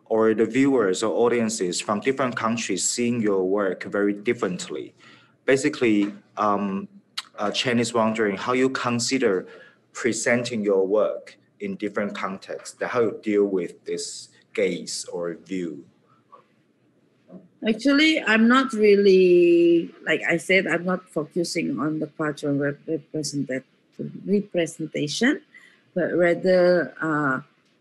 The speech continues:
Speaker 2: uh, accepting, uh, that everyone has their inf-, uh, their cultural influence in their life. And so I'm trying also, like,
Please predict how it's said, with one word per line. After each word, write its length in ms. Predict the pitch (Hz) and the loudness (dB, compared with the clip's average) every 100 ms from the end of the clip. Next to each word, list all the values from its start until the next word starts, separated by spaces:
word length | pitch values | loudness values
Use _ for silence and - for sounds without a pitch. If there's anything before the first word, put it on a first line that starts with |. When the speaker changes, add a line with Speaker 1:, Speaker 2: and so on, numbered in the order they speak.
| _ _ - | _ _ -12
Speaker 2:
uh, 220 | 151 147 143 | -8 -6 -6
accepting, 1000 | 143 - 240 247 - 180 156 190 226 214 - | -8 -4 -2 -2 -2 0 0 0 0 -2 -8
uh, 180 | 156 160 | -8 -6
that 160 | 147 143 | -6 -4
everyone 1120 | 175 180 - 185 180 180 170 165 - 202 180 151 | -4 -4 -4 -2 0 0 0 -4 -2 0 0 -2
has 320 | 151 143 - - - | -4 -6 -8 -12 -4
their 380 | 147 143 135 - _ _ _ - | -2 0 -2 -6 _ _ _ -4
inf-, 300 | 180 185 - - - | -2 -2 -4 -10 -4
uh, 80 | 160 | -4
their 240 | 151 143 | -2 -2
cultural 500 | 143 190 196 180 151 | -2 -2 -4 -2 -2
influence 480 | - 170 160 143 147 | -2 -4 -2 -2 -2
in 200 | - 147 | -4 -2
their 100 | 139 | 0
life. 500 | 139 147 127 - - _ _ _ _ _ _ _ _ _ - | 0 0 -2 -6 -20 _ _ _ _ _ _ _ _ _ -8
And 120 | 175 | -4
so 180 | 180 226 | 0 2
I'm 520 | 214 214 220 220 208 - _ | 2 4 4 2 0 -8 _
trying 420 | 226 240 269 277 | 2 6 6 4
also, 380 | 247 214 202 214 | 2 0 0 0
like, 220 | 196 151 | 2 0